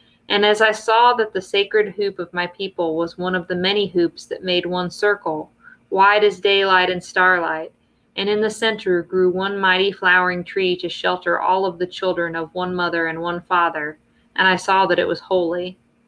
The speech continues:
So he was nine when he had this, the, his main great vision. And I just find it interesting because he goes on to say that he was hesitant and nervous to talk about it and share it among his people at first because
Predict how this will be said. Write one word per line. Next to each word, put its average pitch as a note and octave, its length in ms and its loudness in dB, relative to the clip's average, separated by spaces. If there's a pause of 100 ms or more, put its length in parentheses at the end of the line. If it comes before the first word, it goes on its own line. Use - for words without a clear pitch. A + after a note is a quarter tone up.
(800)
So A3 180 2
he C4+ 160 4
was D#4+ 220 4
nine G3+ 420 2
when F3+ 160 -2
he F#3 160 -4
had F3 240 0
this, - 460 -6
the, F3+ 220 -4
his F3+ 240 -2
main F3+ 340 -2
great F3 300 -2
vision. F3 400 -2 (100)
And F#3+ 120 0
I G3+ 140 4
just A#3 360 -2 (120)
find G3 220 2
it F#3 120 -2
interesting F3+ 760 -10 (640)
because G3+ 400 0
he G#3 360 -2
goes A#3+ 240 6
on A3 200 4
to F#3+ 60 0
say G#3+ 320 6
that F#3 140 2
he G3 140 -2
was F3+ 240 -2
hesitant G3 540 -2
and F3 180 -8
nervous F#3 440 0
to - 80 -14
talk F#3 380 -4
about A3 300 4
it B3 100 0
and F#3 140 -10
share F#3+ 320 -2
it G3 60 -2
among F3+ 240 -6
his E3+ 160 -10
people G#3+ 420 -6
at - 80 -14
first B3+ 320 -2
because F#3+ 400 -4